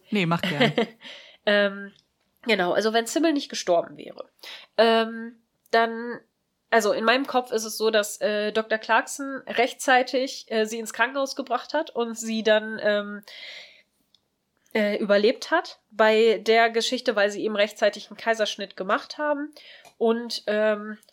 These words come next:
Speaker 2: ja, da waren sie am Ende glücklich und, ähm, Sybil hat aber, äh, dann bleiben sie erstmal noch eine Weile auf Downton noch so, während klein Sybil noch sehr klein ist.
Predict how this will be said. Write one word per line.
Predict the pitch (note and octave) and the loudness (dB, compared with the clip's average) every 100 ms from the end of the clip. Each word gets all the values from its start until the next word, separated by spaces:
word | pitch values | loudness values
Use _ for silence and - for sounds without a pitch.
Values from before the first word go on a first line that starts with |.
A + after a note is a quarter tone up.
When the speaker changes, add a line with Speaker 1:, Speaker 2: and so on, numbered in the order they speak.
| _ _ - | _ _ -2
Speaker 2:
ja, | F#3+ D#3+ - _ _ _ _ _ _ - | 0 0 -6 _ _ _ _ _ _ 2
da | A3 | 4
waren | A3+ A#3 | 6 4
sie | A3 | 4
am | G3+ | 4
Ende | G#3 G3 | 2 0
glücklich | G#3 D4 F#4+ F#4 - | -2 0 0 -2 -2
und, | A#3+ B3 B3+ - | -2 -2 -4 -6
ähm, | G#3+ A3+ A3+ A#3 A#3 | -4 -4 -4 -8 -6
Sybil | - C4 C4 A#3 | 0 6 6 6
hat | A#3+ - | 2 0
aber, | G#3+ A3 A3 A3+ A3+ - - - _ _ | -2 0 0 0 -2 -6 -20 -20 _ _
äh, | G#3+ G#3+ G#3+ | -2 0 2
dann | G#3 G#3 | 0 2
bleiben | G#3+ B3 | 2 2
sie | B3+ | 2
erstmal | - A#3 - A3 | 0 0 0 -2
noch | A3 | -4
eine | G#3 G#3 | -4 2
Weile | G#3+ A3 | 2 4
auf | - - | 2 4
Downton | F#3 B3+ F4 F4 | 6 6 2 -4
noch | E4 | -4
so, | - C#4+ | -2 -2
während | A#3+ A3 A3 | 0 -2 -4
klein | - G#3+ | -6 -6
Sybil | G#3+ A3 G#3 | -4 -6 -4
noch | F#3 F3 | -6 -2
sehr | A3+ | 0
klein | B3+ - C4+ C#4 | 0 -2 -2 -2
ist. | C4+ D#4 - | -2 -4 -8